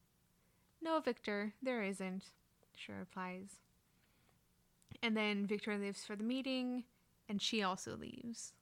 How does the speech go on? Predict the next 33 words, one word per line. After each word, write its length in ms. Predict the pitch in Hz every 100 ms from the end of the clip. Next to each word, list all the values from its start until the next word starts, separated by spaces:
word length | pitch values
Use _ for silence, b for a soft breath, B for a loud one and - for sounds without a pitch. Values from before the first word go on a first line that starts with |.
| - _ b b b b b 208
Back 220 | 208 214
at 80 | 214
the 60 |
cafe, 800 | 214 214 208 233 233 240 240 247 -
Rick 340 | 220 220 214 -
is 420 | 220 208 220 - -
talking 440 | 226 220 226 220
to 440 | - 233 214 208 208
his 180 | 208 -
head 200 | 285 277
waiter, 440 | 277 277 269 262 247
Carl, 540 | - 240 233 226 226 - B B B
about 220 | 202 190
how 300 | - 214 214
long 260 | 208 202 208
they 100 | 202
can 180 | 196
afford 320 | 185 - 190 -
to 80 | 202
stay 580 | - 202 196 190 202 - -
closed. 760 | - 202 180 185 208 - - - b b b b b b b -
As 180 | 196
they 120 | 185 196
part, 460 | - 226 220 220 - -
Rick 480 | 220 208 208 - 233 233
goes 240 | 214 208
up 160 | 208 196
to 140 | - 208
his 160 | 214
office, 540 | 262 269 - 269 - -
where 200 | 240 262
he 140 | 254 269
finds 440 | 262 247 240